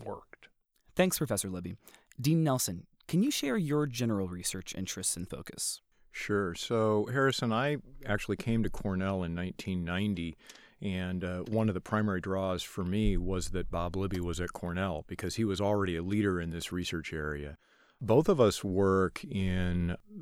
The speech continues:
Speaker 3: an area of research that spans auditing and financial reporting.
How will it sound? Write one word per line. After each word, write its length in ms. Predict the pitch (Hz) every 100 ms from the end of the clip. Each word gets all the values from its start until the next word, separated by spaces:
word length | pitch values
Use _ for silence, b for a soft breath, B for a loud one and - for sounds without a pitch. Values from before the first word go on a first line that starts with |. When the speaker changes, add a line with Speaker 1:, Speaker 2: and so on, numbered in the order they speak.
| -
Speaker 3:
an 180 | - 95
area 240 | 120 117
of 40 | 92
research 480 | 87 - 92 - -
that 140 | 90
spans 520 | - - 101 95 87 -
auditing 420 | 92 98 95 98
and 140 | 90 82
financial 420 | 87 90 87 87
reporting. 480 | 78 - 90 127